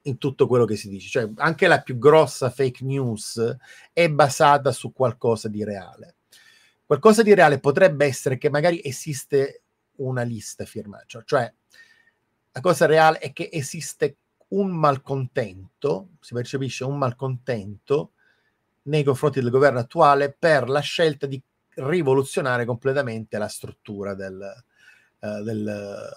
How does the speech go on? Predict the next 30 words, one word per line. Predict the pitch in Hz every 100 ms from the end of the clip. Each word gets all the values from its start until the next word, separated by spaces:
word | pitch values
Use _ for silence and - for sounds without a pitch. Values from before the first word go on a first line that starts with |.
| -
del | 110 117
governo, | 180 175 147 151 160 165 175 - _ _
che, | - 147 - _ _
eh, | 123 123 123 117 113
include | 107 165 175 - 175 143 131 143 151 - _ _ _ _ _ _
il | - 147
sacrificio | - - 127 180 170 135 123 123 - 127 - _ _ _ _ _ 139
all'economia, | 117 113 110 113 110 101 95
un | 110
sacrificio | - 147 170 127 131 139
che | - 117 120 113 113 113 107 104 95 95
è | 107
pari | - 131 131 120
al | 104
sessanta | - - - 123 110
per | 117 120
cento, | - 123 110 120
considerando | 107 117 110 110 110
che | 107 - _ - -
la | 120
media | 131 123 117
della | 110 107 107
crescita | 120 113 - -
era | 101
dell'undici | 104 110 110 104 143
per | 143
cento | - 117 107 110 - _ _
e | 131
adesso | 120 104 - 107
siamo | - 110 107 113 107 117